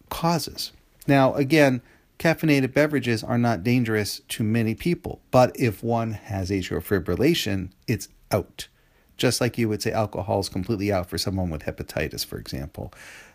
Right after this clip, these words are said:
They're just thing-, it's not rather a f-, a drug or a food is good or bad, but rather is it healthy and appropriate.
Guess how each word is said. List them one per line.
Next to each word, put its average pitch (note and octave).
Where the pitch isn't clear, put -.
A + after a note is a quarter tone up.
They're F#2+
just A2+
thing-, C3
it's -
not F#3
rather D3+
a -
f-, -
a C3+
drug B2+
or A2+
a F#2
food C#3
is G2
good A2+
or F#2
bad, G#2
but A2
rather A2+
is G#2+
it F#2+
healthy -
and A2
appropriate. -